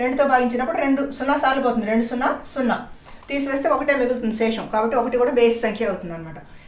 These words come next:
ఇట్లా వీటిని, ఆ, మనం రెండు భాగాలు, రెండుతో భాగించినప్పుడు శేషం సున్నా వస్తుంది. అవి సరి సంఖ్యలు. సున్-, శేషం ఒకటి వస్తే బేసి సంఖ్యలు. అది తెలిసిందే బేసిక్‌గా. ఎక్కువ చెప్పుకునేది ఏం లేదు. నెక్స్ట్ వర్గీకరణ ఏంటంటే ప్రధాన సంఖ్యలు, సంయుక్త సంఖ్యలు. ప్రధాన సంఖ్యలు అంటే ప్రైమ్ నంబర్స్,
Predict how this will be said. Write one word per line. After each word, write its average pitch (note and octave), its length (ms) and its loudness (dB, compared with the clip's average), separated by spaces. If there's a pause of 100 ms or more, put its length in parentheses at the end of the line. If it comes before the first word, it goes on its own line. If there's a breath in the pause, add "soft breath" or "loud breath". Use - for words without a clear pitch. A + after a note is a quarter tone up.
(120)
ఇట్లా C4+ 220 -2
వీటిని, C#4 640 -2
ఆ, A#3+ 120 2
మనం A#3+ 260 2
రెండు B3 200 2
భాగాలు, B3 280 2
రెండుతో A#3+ 260 2
భాగించినప్పుడు A#3+ 480 2
శేషం C#4+ 300 2
సున్నా C#4 300 2
వస్తుంది. G3+ 480 0
అవి B3 140 2
సరి A#3 200 0
సంఖ్యలు. G#3 380 -4
సున్-, B3+ 220 -4
శేషం B3 300 0
ఒకటి A3+ 220 -4
వస్తే - 160 -4
బేసి G#3 260 -4
సంఖ్యలు. F3+ 260 -8
అది F3+ 100 -8
తెలిసిందే G3+ 440 -4
బేసిక్‌గా. F#3 540 -8 (480 loud breath)
ఎక్కువ A#3 180 2
చెప్పుకునేది G3+ 460 -2
ఏం F3 100 -8
లేదు. D3+ 220 -8
నెక్స్ట్ A#3+ 280 -2 (300)
వర్గీకరణ A3 440 -2
ఏంటంటే A3+ 260 -4
ప్రధాన B3 440 0
సంఖ్యలు, B3 540 2 (280 loud breath)
సంయుక్త C4+ 420 0
సంఖ్యలు. E3+ 320 -6
ప్రధాన C4 340 -2
సంఖ్యలు B3 320 0
అంటే B3 140 0
ప్రైమ్ C4 340 2
నంబర్స్, G#3 380 0